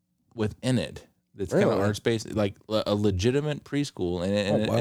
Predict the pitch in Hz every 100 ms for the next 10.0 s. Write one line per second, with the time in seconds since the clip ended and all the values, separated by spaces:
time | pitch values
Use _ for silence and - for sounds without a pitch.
0 | 113 104 113 - 117 101 104 135 - -
1 | 90 90 92 90 104 95 - 98 92 104
2 | 101 98 98 101 110 104 98 101 98 92
3 | 95 90 95 92 92 101 98 92 _ _
4 | _ _ _ - 101 98 92 - - 107
5 | 107 110 127 117 98 104 _ _ 95 92
6 | 92 90 - 98 92 87 90 90 90 -
7 | 113 104 101 - _ - 107 92 - 95
8 | 95 92 92 90 90 85 85 87 95 -
9 | - _ 98 123 95 - 92 90 87